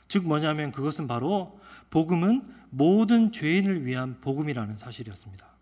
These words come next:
어, 오늘 이제 보면은, 음, 베드로와 이제 이방인이 식사하는 그런 장면이 나오는데, 어, 베드로와 이방인, 다른 말로 하면은 이것은 할례자와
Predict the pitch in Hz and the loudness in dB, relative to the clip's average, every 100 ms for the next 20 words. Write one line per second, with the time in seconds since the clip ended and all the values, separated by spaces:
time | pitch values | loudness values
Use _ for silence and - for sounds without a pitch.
0 | _ _ _ _ _ _ _ _ _ _ | _ _ _ _ _ _ _ _ _ _
1 | _ _ _ - - 139 139 143 147 151 | _ _ _ -16 -6 -4 -4 -8 -12 -16
2 | - _ _ _ - _ _ _ _ _ | -20 _ _ _ -20 _ _ _ _ _
3 | _ - 180 202 214 180 160 151 170 165 | _ -6 0 4 6 4 2 0 0 2
4 | 190 147 98 107 - - _ _ _ _ | 2 2 -2 -6 -18 -20 _ _ _ _
5 | _ _ _ - 147 123 117 143 160 185 | _ _ _ -12 -6 -4 -2 0 2 2
6 | 170 147 196 - 123 113 117 123 151 165 | 2 2 0 -4 -8 -4 -2 -2 0 0
7 | 143 156 135 110 - - 196 175 131 113 | 0 0 0 -2 -4 2 2 2 0 -2
8 | 104 104 139 127 143 147 123 110 113 120 | -4 -6 -4 -2 -2 0 0 0 -2 -2
9 | 113 135 110 107 _ _ _ _ - - | -4 -6 -10 -14 _ _ _ _ -20 -20
10 | - - 135 131 127 123 127 139 135 _ | -20 -14 -8 -4 -4 -6 -8 -14 -18 _
11 | _ _ _ - 156 190 214 185 143 147 | _ _ _ -4 0 2 2 2 0 -2
12 | 151 127 110 127 185 185 160 139 131 175 | -2 -4 -4 -4 -2 -2 -2 -4 -2 -2
13 | 135 104 - _ _ 151 156 170 151 247 | -4 -6 -12 _ _ -8 -4 -4 -2 0
14 | 247 247 190 139 139 185 240 - | 2 0 0 -2 -2 -4 -6 -16